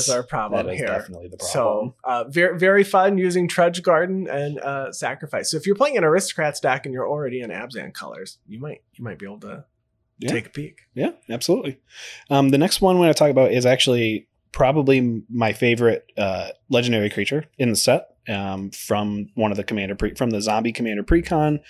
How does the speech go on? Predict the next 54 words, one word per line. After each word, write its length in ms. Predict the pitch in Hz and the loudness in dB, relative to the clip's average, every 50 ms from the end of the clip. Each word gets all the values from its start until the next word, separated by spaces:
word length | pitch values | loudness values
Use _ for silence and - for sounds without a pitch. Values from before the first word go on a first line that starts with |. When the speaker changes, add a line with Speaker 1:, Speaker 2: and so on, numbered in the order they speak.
| - - - - _ _ 117 | -20 -20 -20 -20 _ _ -2
Speaker 2:
um, 160 | 113 107 104 | -2 0 0
but 100 | 104 107 139 | 0 0 2
not 180 | 165 208 214 | 0 0 0
the 80 | - 117 | -2 -4
face 200 | - 101 95 - | -4 -4 -4 -4
commander. 420 | - 107 98 92 90 101 107 123 135 | -6 -6 -6 -6 -6 -4 -2 -2 -2
This 180 | 113 110 - - | -2 -2 0 0
is 160 | 113 107 - - - | 0 -2 -2 0 2
Eloise, 520 | 160 190 160 110 92 82 69 - - - 123 | 4 4 4 2 0 -2 -2 -2 -2 0 -2
Nephalia 460 | 107 - - 135 139 135 120 104 90 | -2 0 4 4 6 6 4 2 0
Sleuth. 460 | - - - - - - - - - _ - - - - - _ | -2 -4 -4 -10 -14 -14 -16 -18 -20 _ -20 -20 -20 -20 -20 _
So 160 | - - 175 | 0 2 2
Eloise 400 | - 143 160 180 185 180 170 - | 4 6 6 6 6 6 4 4
for 140 | - - 131 | 4 2 0
five 320 | 110 - 147 131 147 147 143 | 2 2 2 2 2 2 0
mana, 380 | 127 120 117 117 127 147 165 156 | 0 0 0 0 -2 -2 -2 -2
you, 140 | 123 113 113 _ _ - | -4 -6 -8 _ _ 0
for 120 | 117 104 | 0 0
three, 300 | 101 - - 143 143 143 | 0 0 0 0 2 2
a 60 | 135 | 2
blue 200 | 117 120 120 131 | 4 4 4 4
and 80 | 127 117 | 4 2
a 40 | 104 | 2
black, 260 | 107 104 107 131 - | 2 2 2 0 -2
you 80 | 117 | -4
get 80 | 107 98 | -6 -6
a 80 | 95 - | -6 -2
four 180 | - 127 120 123 | 2 2 2 2
four 240 | - - 127 127 | 4 2 2 2
human 300 | 117 - 131 120 107 95 | 2 0 -2 -2 -2 -2
rogue. 280 | 90 90 90 98 127 165 | -2 0 0 0 0 -2
This 140 | 165 - - | -4 -6 -6
is 80 | 113 101 | -4 -4
whenever 240 | 101 101 101 104 101 | -4 -6 -4 -4 -2
another 240 | 101 101 98 101 | -2 -2 -4 -4
creature 260 | 98 - 110 104 - 104 | -6 -6 -6 -4 -4 -4
you 80 | 104 104 | -4 -6
control 300 | - 101 - - 92 90 | -8 -12 -8 -8 -8 -6
dies, 440 | - 92 90 85 87 139 160 156 | -4 -6 -4 -2 -2 -2 -2 -2
you 100 | 113 107 | -4 -6
get 160 | 107 - 92 - | -6 -8 -8 -8
to 120 | - - - | -8 -8 -8
investigate 720 | 101 95 92 95 90 - - - 104 95 101 135 196 - - | -10 -8 -4 -4 -2 -2 -2 -4 -4 -6 -6 -6 -6 -8 -12
or 140 | 87 85 | -16 -16
you 60 | 82 - | -16 -10
create 180 | - 101 90 - | -10 -10 -10 -10
a 20 | |
clue. 360 | - - - 131 147 214 - _ _ - - - - - - - _ | -10 -2 0 0 0 0 -2 _ _ -20 -20 -20 -20 -20 -20 -14 _
And 80 | - 113 | -2 0
whenever 200 | 110 113 113 113 | 2 2 4 2
you 100 | 107 101 | 2 2
sacrifice 580 | - - 110 120 135 - 139 - 104 92 - | 2 0 0 -2 -2 -4 -2 -2 -2 -2 -2
a 60 | - - | -6 -6
token, 420 | - - 90 - - - 143 175 | -6 -8 -8 -8 -8 -8 -8 -10